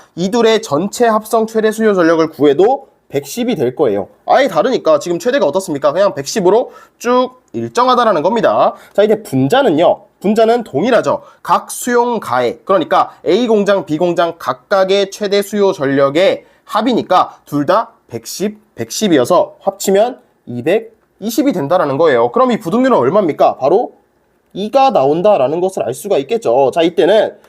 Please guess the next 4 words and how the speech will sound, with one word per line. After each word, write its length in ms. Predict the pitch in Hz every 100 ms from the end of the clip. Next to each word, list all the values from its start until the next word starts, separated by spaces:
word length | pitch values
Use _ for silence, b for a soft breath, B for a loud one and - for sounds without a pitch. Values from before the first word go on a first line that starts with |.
| b -
완전히 720 | 127 180 196 202 233 277 285 _ _ _ _ _ _ _
다르게 840 | - 110 156 208 123 90 110 208 _ _ _ _ _ _ _ _ _ _
사용할 480 | _ 156 196 143 104
때, 160 | 139